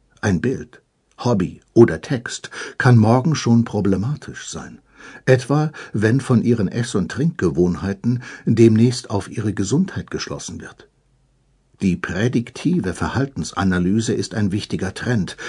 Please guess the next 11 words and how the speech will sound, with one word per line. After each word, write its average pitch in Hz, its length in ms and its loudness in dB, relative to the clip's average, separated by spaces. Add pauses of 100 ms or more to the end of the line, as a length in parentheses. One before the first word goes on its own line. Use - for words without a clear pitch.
(180)
den 98 180 6
längst 98 420 -2
auch 98 180 -2
Unternehmen 101 600 -4
nutzen. - 440 -14 (1700)
Fünftens. - 920 -4 (480)
Gehen 120 340 4
Sie 139 160 2
vom 127 240 -2
Schlimmsten - 580 -6
aus. - 420 -14